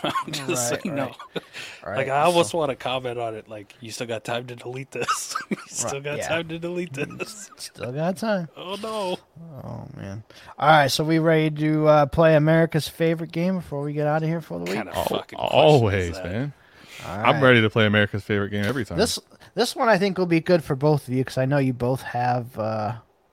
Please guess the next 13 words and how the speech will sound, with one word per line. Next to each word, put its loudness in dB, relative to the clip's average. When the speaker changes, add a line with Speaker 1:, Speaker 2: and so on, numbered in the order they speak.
Speaker 2:
certain -4
things. -4
So, -6
what 0
is 2
your 4
favorite 2
piece -2
of 0
memorabilia 2
that -6
you -8
own? -8